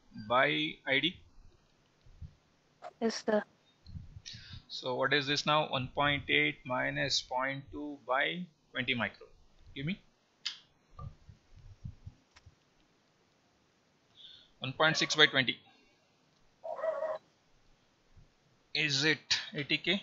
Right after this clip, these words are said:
Speaker 1: Sorry, uh, one point six.
Speaker 2: Eighty milli.
Speaker 1: Eighty micro, ma'am.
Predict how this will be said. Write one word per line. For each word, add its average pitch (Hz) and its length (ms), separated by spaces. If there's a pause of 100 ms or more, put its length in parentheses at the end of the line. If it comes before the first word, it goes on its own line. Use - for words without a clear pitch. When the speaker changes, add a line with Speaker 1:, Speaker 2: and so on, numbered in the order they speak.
Speaker 1:
Sorry, 117 360
uh, 127 300 (1300)
one 143 260 (100)
point 143 280
six. - 80
Speaker 2:
Eighty 247 300
milli. 226 460 (320)
Speaker 1:
Eighty 113 320
micro, 113 340
ma'am. 110 320